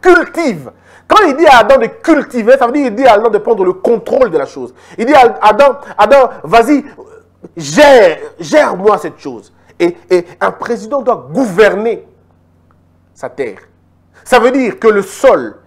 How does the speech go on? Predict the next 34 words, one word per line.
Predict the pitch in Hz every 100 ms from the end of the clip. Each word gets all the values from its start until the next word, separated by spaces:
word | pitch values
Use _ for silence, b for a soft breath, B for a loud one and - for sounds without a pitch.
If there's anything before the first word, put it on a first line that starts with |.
| b _
soit | - 247
en | 196
relation | 170 175 170 170 240 208
avec | 160 151
le | 131
sous-sol. | - 165 - 120 104 B B -
Et | 208
que | 233
le | 220
sous-sol | 220 285 - 262
soit | 254
en | 190
relation | 165 160
avec | 202 170
les | 156 160
occupants | - 202 - 247 185
de | 131
ce | 120
sol-là. | - 110 98 - b b b b b
On | 226 208
ne | 196
peut | 202 320
pas | 311 262
avoir | 156 160 151
le | 127
diamant | 117 135 135 147 - -
dans | 98
Senabiso | - 139 98 170 - 220 b -
et | -
nous, | 185
on | 139
vit | 127
la | 147
pauvreté. | - 139 156 202 302